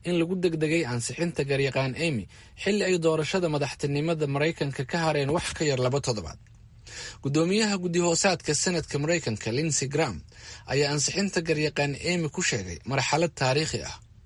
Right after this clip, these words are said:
Isniinta soo socota ayaa lagu wadaa in dhammaan boqolka xubnood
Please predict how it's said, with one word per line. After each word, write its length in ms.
Isniinta 440
soo 160
socota 420
ayaa 220
lagu 240
wadaa 220
in 160
dhammaan 380
boqolka 380
xubnood 400